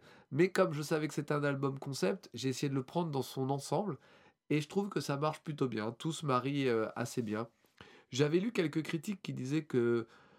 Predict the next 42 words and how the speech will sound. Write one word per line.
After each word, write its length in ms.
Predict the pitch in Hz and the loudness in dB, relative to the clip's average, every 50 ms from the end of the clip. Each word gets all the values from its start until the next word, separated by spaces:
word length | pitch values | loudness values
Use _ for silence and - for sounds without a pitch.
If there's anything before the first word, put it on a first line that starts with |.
| - _ _ - | -20 _ _ -6
euh, 600 | - 113 113 113 113 117 117 113 113 117 117 117 107 - | -2 0 2 2 2 2 2 0 0 0 0 -2 -2 -2
on 120 | 120 123 | -2 0
n'était 320 | 131 135 127 127 143 143 | 0 0 0 0 -2 -2
pas, 420 | 135 - 151 147 151 151 151 147 143 135 | 0 0 0 2 4 4 4 4 2 2
euh, 460 | 131 127 123 123 123 120 120 120 113 | 2 2 2 0 0 0 0 -2 -2
surpris, 440 | - - - 127 - - 156 165 156 | -2 -4 -6 -6 -2 0 0 0 0
ça 140 | - 143 | 0 0
restait 280 | 131 131 131 - - 147 | 0 0 -2 0 -2 -2
du 140 | 139 139 127 | -2 -2 -6
Tremonti 720 | - - 147 135 135 139 143 139 135 - - - 151 147 | -4 -2 -2 -2 0 -2 -2 -4 -6 -8 -8 -6 -2 0
un 80 | 135 123 | 0 0
peu 160 | 123 131 131 | 0 0 -2
de 80 | 127 127 | 0 2
base. 340 | 135 151 180 190 151 143 - - - - - - _ _ _ _ _ _ _ _ _ _ _ _ _ - | 2 4 4 4 2 -2 -8 -18 -20 -20 -20 -20 _ _ _ _ _ _ _ _ _ _ _ _ _ -6
Je 80 | - | -4
suis 140 | - - - | -4 -4 4
pas 200 | - - 226 247 | 6 6 6 6
forcément 480 | - - 208 - - - 175 165 165 165 | 4 -2 -6 -8 -4 -6 -4 -4 -2 -2
d'accord. 300 | 165 156 - 165 147 - | -2 -2 -2 -4 -4 -6
Je 60 | - | -8
trouve 120 | - - | -12 -10
que 120 | - - 147 | -8 -6 -4
c'est 160 | - - 147 | -2 0 0
un 260 | 147 147 147 143 143 | 2 2 2 2 0
Tremonti 640 | 143 - - 160 151 165 156 151 - - 202 - - - | -2 -2 -4 -2 -2 -2 -2 -4 -6 -8 -8 -8 -8 -4
un 200 | 151 170 165 156 - _ _ _ _ | -4 -4 -4 -4 -8 _ _ _ _
peu 120 | - 180 | -6 -6
plus 240 | 175 - - 180 165 | -6 -6 -8 -10 -8
calme. 380 | - - - 160 160 151 135 135 - | -6 -4 -2 -2 -2 -2 -4 -4 -2
Moi, 140 | 135 156 160 | -2 -2 -2
ce 80 | 160 | -2
que 80 | - 156 | -2 -4
j'aimais 220 | 135 131 135 139 143 | -4 -4 -2 -2 -2
bien 200 | 143 156 165 160 | -2 -2 -2 -2
justement 280 | 147 - 147 139 143 139 | -4 -6 -6 -4 -4 -4
dans 120 | 135 127 | -4 -4
Tremonti, 500 | - - 131 123 127 127 123 - - 185 | -4 -6 -4 -4 -4 -4 -4 -6 -8 -8
c'était 180 | 170 - - 127 | -8 -4 -4 -4
un 40 | 123 | -2
peu 160 | 123 131 127 | -2 -4 -8
plus 260 | - 160 156 143 135 | -8 -6 -6 -6 -2
d'énergie. 560 | 131 139 135 131 127 127 123 127 151 190 233 | 0 0 0 0 -2 -2 -2 -4 -4 -4 -6